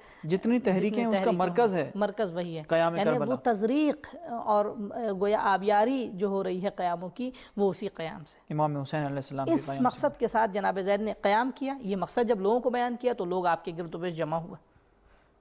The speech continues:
Speaker 2: اور لوگ اکٹھا ہوا اور لوگوں نے آپ کی ہمراہی بھی کی، لیکن آپ کو، جیسا کہ میں نے عرض کیا کہ جو کوفے کا گورنر تھا، اس، اس کو، اس نے حتیٰ جناب، م،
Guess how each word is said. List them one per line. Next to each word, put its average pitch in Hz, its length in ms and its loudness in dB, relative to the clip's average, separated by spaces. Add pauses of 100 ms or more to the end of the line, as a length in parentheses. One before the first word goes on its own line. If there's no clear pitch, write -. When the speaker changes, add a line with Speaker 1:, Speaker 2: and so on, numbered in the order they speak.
(480)
Speaker 2:
اور 202 140 2
لوگ 208 200 4
اکٹھا 196 360 -2
ہوا 185 180 0
اور 185 80 0
لوگوں 190 240 0
نے 185 100 -4
آپ 185 180 0 (480)
کی 254 200 0
ہمراہی 190 360 0
بھی 202 120 -4
کی، 208 300 2 (280)
لیکن 247 360 2 (1080)
آپ 175 240 -2
کو، - 120 -4
جیسا 185 260 -2
کہ 170 80 -10
میں 180 100 -4
نے 180 80 0
عرض 170 200 -2
کیا 220 140 2
کہ 190 220 -6 (320)
جو 196 320 2
کوفے 226 460 0
کا 240 240 2 (120)
گورنر 202 380 2 (100)
تھا، 180 200 -6 (100)
اس، - 260 -20 (400)
اس - 180 -14
کو، 226 360 0
اس - 160 -8
نے 311 60 2
حتیٰ 247 320 2 (320)
جناب، 214 320 2 (220)
م، 202 180 -4